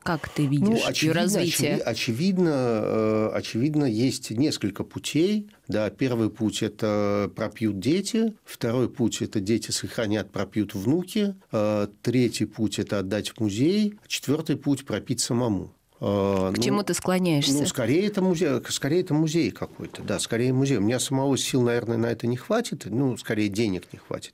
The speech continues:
Speaker 2: на это, да. Но если будет какой-то хороший музей современного искусства, почему нет?
Speaker 1: А скажи, вот, э,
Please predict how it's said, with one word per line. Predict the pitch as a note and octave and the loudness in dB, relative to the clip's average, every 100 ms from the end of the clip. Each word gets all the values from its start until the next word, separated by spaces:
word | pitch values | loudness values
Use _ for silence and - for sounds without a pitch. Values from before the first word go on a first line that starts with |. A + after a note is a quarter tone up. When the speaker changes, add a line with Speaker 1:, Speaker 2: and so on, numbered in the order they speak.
| - | -18
Speaker 2:
на | |
это, | - - - - | -18 -18 -12 -4
да. | D#3 - | -4 -2
Но | A2 G#2+ G#2 G#2+ G#2 G#2 G#2 G#2+ G#2 G#2 G#2+ A2+ A2 G#2+ | 0 2 2 2 2 2 2 2 2 0 0 -2 -4 -2
если | G#2 C3 - | -2 -2 -2
будет | A2+ B2+ B2+ - | -2 0 0 -2
какой-то | A2 - A#2 | -6 -2 -2
хороший | G#2+ A#2 A2+ A#2 - | -2 -2 -2 -2 -2
музей | G#2+ G2 G#2 | -2 0 -2
современного | - G#2+ G#2+ A2 G#2 G#2+ | 0 0 0 0 0 -2
искусства, | A2 - F#3+ - - | -2 -2 -4 -4 -10
почему | - A2+ A#2 | -10 -6 -4
нет? | G#2 - - _ - | -4 -8 -12 _ -4
Speaker 1:
А | F#3 | -2
скажи, | - A#3 A3+ F3 | 0 0 2 0
вот, | F#3+ - _ - | -2 -8 _ -10
э, | - E3+ F3+ F3 F3 | 0 2 4 4 4